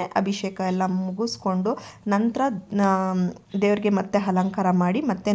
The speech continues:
ನೈವೇದ್ಯ ಎಲ್ಲ ಮಾಡ್ತಾರೆ. So ನೈವೇದ್ಯ ಎಲ್ಲ ಮಾಡೋದಕ್ಕೆ ಎಲ್ಲ ಅವ್ರು already ಪ್ರಿಪೇರ್ ಮಾಡ್ಕೊಂಡು ಬಂದಿದ್ರು. ನಮ್ಮೂರಲ್ಲೆಲ್ಲ ಮೂರು ವರ್ಷಕ್ಕೆ ಹಬ್-, ಊರ ಹಬ್ಬ ಎಲ್ಲ ಮಾಡ್ತಾರೆ. ಊರ ಹಬ್ಬಕ್ಕೆ ನಾವು ಈ ಸರಿ ಯಾರೂ ಹೋಗೋದಕ್ಕೆ ಆಗಿರ್ಲಿಲ್ಲ. ಮಕ್ಳಿಗೆ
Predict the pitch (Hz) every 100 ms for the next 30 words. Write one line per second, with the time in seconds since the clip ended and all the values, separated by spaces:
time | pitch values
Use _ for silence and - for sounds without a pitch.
0 | 185 180 190 185 190 180 175 180 175 170
1 | - 180 330 - 277 247 220 220 208 208
2 | 202 196 202 190 185 185 196 196 208 -
3 | - - 214 202 190 196 185 185 190 202
4 | 190 196 196 190 175 185 196 190 180 180
5 | 190 196 285 - - - - - 269 247
6 | 247 277 269 233 214 226 240 220 226 220
7 | - - 262 277 202 - - 226 214 180
8 | 196 196 190 185 180 202 233 240 240 202
9 | 220 - 220 214 208 208 190 196 202 -
10 | 196 202 175 180 190 190 190 196 - 220
11 | 220 180 190 190 185 196 220 180 - 202
12 | 202